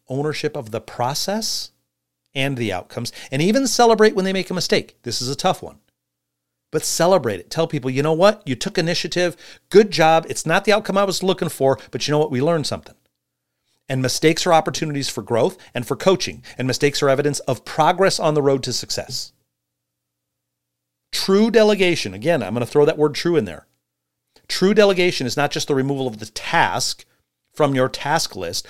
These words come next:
We don't just want task rabbits. There are things we need task rabbits for. "Hey, just go pick up my dry cleaning."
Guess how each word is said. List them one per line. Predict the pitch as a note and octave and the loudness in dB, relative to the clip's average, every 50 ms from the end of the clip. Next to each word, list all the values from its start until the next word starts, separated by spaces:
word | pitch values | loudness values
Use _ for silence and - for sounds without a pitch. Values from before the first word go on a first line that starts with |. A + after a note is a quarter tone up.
| - - | -12 -6
We | - B2 | -6 -4
don't | G#2+ - D#3 F3+ G#3+ G#3+ | 2 4 4 4 4 0
just | - F3 - - D3+ | -4 -4 -4 -2 -2
want | D#3+ D#3+ - - | -2 -2 -2 -4
task | - - C#3+ C#3 C3 - - | -6 -2 -2 -2 -2 -4 -6
rabbits. | A#2+ G2+ F#2+ F2+ D#2+ - - - - - - - - | -6 -6 -6 -6 -10 -12 -14 -14 -14 -14 -18 -12 -4
There | - C3+ D3 D3+ | 2 4 6 6
are | D#3 D3 | 6 4
things | - F3 G3 G#3+ G#3 - D#3+ | 2 2 2 2 2 2 0
we | F3+ F#3 E3 | -2 -2 0
need | D3+ C#3+ C#3+ D3 D3 C3 - - - - | 0 2 2 0 0 -2 -6 -16 -14 -6
task | - C3 B2+ A#2+ - - | 0 0 0 0 2 2
rabbits | A#2+ A#2 A2 G#2 - | 0 0 0 -2 -10
for. | - - F2 D2 - _ _ | -10 -12 -12 -14 -14 _ _
"Hey, | - C#3+ C3 G#2 | -4 -4 -4 -2
just | F#2+ A2 D3+ D#3+ - - | -2 -2 -2 -2 -2 2
go | - C#3 C#3 C3+ - A2+ A2 G#2+ _ _ _ | 2 2 2 2 -2 -14 -20 -20 _ _ _
pick | - D3 D3 - | -6 -6 -2 -2
up | D3 - - | -2 -4 -2
my | B2+ A#2 A2 A2 G#2+ G#2+ - _ _ _ _ | -4 -4 -4 -4 -6 -8 -12 _ _ _ _
dry | - B2+ A2+ G#2+ G2+ | -2 -2 0 0 -2
cleaning." | - - F2 D2+ C#2+ _ | -6 -12 -14 -16 -18 _